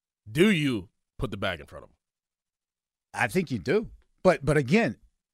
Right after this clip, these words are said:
Speaker 2: it, you're going to even have to overpay from someone else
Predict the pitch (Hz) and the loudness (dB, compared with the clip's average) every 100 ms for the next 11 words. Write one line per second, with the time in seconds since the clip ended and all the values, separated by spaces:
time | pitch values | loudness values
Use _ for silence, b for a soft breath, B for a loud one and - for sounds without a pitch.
0 | _ 135 147 139 180 156 190 180 147 180 | _ -4 0 2 2 2 0 0 -2 -4
1 | 175 165 165 151 151 147 - 143 143 135 | -2 -4 -2 -4 -6 -6 -2 0 0 -2
2 | - 135 127 110 - 117 113 101 85 104 | -4 -4 -4 -8 -8 -8 -6 -6 -8 -10
3 | - - | -10 -14